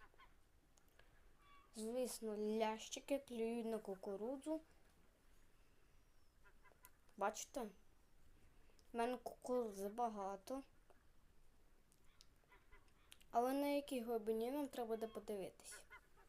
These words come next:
Так, шукаємо. Во, лящ. Так, і закида-, закидаємо рівно на ту глибину. М, трохи. А во, ця глибина.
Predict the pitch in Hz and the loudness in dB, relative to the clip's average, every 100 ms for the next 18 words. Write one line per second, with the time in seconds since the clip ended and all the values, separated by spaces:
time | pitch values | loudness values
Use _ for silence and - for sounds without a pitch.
0 | - - - 190 190 - - - 190 208 | -20 -18 -6 -4 -4 -10 -10 -4 -2 0
1 | 220 240 - - - - 226 208 196 220 | -2 -6 -10 -16 -10 2 4 6 4 2
2 | - - - - - - - - - - | -2 -16 -20 -20 -20 -20 -20 -20 -20 -20
3 | - - - - - - - - 208 196 | -20 -20 -20 -20 -20 -20 -20 -10 -8 -4
4 | 226 226 233 240 233 - - - 220 226 | -4 -4 -2 0 0 -2 -4 -6 -6 -2
5 | 233 220 254 262 226 220 269 277 269 254 | 0 4 4 4 2 2 2 0 0 -2
6 | 247 262 233 240 220 233 233 208 170 - | -2 -4 -2 -4 -2 0 0 -2 -4 -12
7 | - - - - - - - - - - | -20 -20 -20 -20 -20 -20 -20 -20 -20 -20
8 | - - - - - - - - - - | -20 -20 -20 -20 -20 -20 -20 -20 -20 -20
9 | - - - - 185 190 190 185 208 190 | -20 -20 -18 -8 -4 -4 -4 -6 -8 -8
10 | - 196 196 - - - - 202 214 190 | -8 -8 -10 -14 -20 -20 -4 0 4 4
11 | 180 - - - - 202 - 185 185 - | 2 -10 -20 -20 -18 -14 -8 -8 -6 -6
12 | - 180 180 185 247 | -2 -2 -2 -4 -6